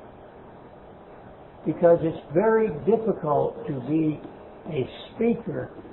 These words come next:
when you're distracting the speaker. And he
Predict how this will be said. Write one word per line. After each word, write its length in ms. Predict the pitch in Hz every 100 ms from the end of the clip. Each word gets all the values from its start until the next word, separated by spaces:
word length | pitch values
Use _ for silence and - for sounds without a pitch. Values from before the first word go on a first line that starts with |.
| -
when 320 | 170 151 147 147
you're 220 | 180 180
distracting 1200 | 151 147 - - - 185 190 - 170 131 127 123 - - - - -
the 100 | 156 -
speaker. 420 | - 175 - - - - - - - - - - - - - - - -
And 260 | - 117 117 - - - - - - - - - - -
he 100 | 131